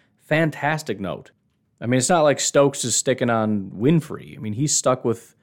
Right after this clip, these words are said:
Devontae and caused an incompletion. That's fantastic. Kabion Ento with a great coverage on Amari Rodgers over the middle. Nice tight window throw from Love to Lazard, but a pass breakup from Josh Jackson. Great throw and a better play by Josh.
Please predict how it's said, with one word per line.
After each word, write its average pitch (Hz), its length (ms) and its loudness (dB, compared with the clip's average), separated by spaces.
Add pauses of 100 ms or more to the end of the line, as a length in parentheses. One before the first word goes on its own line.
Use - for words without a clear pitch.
(300)
Devontae 113 540 2
and 107 100 -4
caused 117 300 0
an 117 100 0
incompletion. 113 560 -4
That's 80 260 -14
fantastic. 117 720 -6 (460)
Kabion 151 320 2
Ento 147 320 2
with 127 80 2
a 120 40 -2
great 123 220 0
coverage 127 320 0
on 113 80 0
Amari 107 300 0
Rodgers 101 400 -2
over 92 160 -6
the 95 80 -16
middle. 117 420 -6 (300)
Nice 135 200 -2
tight 139 200 0
window 131 240 0
throw 135 200 2
from 120 160 -6
Love 113 260 2
to 110 100 -4
Lazard, 107 380 0
but 101 80 -4
a - 40 -12
pass 151 340 -6
breakup 110 320 -2
from 101 160 -8
Josh 113 360 -4
Jackson. 131 560 -6
Great 107 240 -10
throw 120 180 0
and 120 80 -2
a 107 80 -6
better 113 180 -4
play 113 260 -2
by 113 180 0
Josh. 117 500 -2